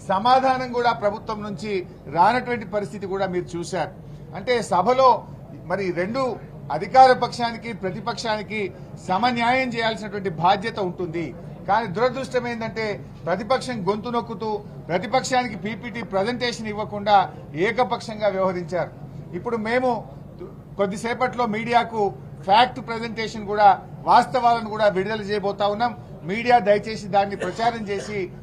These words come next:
ప్రజలకు చూపించాలని చెప్పి నేను మీడియాని కోరుతా ఉన్నాం. ఎందుకంటే శాసనసభలో మాకు అవకాశం ఇవ్వలేదు. వాళ్ళు ఏకపక్షంగా వాళ్ళు చెప్పే ప్రయత్నం చేసి మా మీద బురద జల్లే ప్రయత్నం చేసినారు కనుక వాస్తవాలతో కూడినటువంటి దాన్ని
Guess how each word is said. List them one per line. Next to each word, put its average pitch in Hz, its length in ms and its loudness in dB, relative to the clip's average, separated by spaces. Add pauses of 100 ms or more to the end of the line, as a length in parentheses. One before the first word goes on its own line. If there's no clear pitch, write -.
(120)
ప్రజలకు 226 500 2
చూపించాలని 208 580 -2
చెప్పి 196 180 -6
నేను 196 160 -4
మీడియాని 185 400 0
కోరుతా 165 340 -4
ఉన్నాం. 147 280 -4 (340)
ఎందుకంటే 214 320 -2
శాసనసభలో 233 640 2
మాకు 226 240 0
అవకాశం 226 400 0
ఇవ్వలేదు. 233 360 -2 (380)
వాళ్ళు 202 220 6
ఏకపక్షంగా 240 880 2 (140)
వాళ్ళు 214 320 2 (140)
చెప్పే 220 200 -4
ప్రయత్నం 214 480 -2
చేసి 208 260 -6
మా 190 160 0
మీద 202 140 -2
బురద 185 320 -2
జల్లే 196 220 0
ప్రయత్నం 180 440 -6
చేసినారు 190 340 -4
కనుక 226 380 4 (300)
వాస్తవాలతో 240 760 4
కూడినటువంటి 208 580 -6
దాన్ని 196 460 4